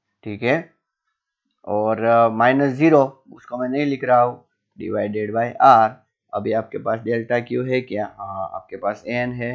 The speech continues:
बी नहीं है, बी तो फाइंड करना है, एरिया है क्या, ठीक है, एरिया में टू सेंटीमीटर स्क्वायर है तो उसको टू into ten raise to minus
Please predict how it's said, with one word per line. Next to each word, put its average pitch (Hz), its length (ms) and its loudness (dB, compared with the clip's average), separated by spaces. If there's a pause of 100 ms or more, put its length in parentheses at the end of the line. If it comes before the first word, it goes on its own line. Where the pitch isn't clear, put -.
(180)
बी 127 220 -2
नहीं 147 320 2
है, 117 180 -10
बी 117 120 -8
तो 139 160 -6
फाइंड 170 300 2
करना 127 240 -4
है, 120 200 -10
एरिया 120 300 -4
है 131 120 -4
क्या, 117 220 -12 (480)
ठीक 139 120 -8
है, 120 60 -6 (140)
एरिया 120 200 -4
में 117 140 -8
टू 120 160 -6
सेंटीमीटर 123 560 -4
स्क्वायर 127 240 -4
है 131 120 -6
तो 120 180 -10
उसको 117 260 -16
टू 117 180 -18
into 117 260 -14
ten 117 180 -8
raise 117 200 -10
to 117 100 -14
minus 117 320 -10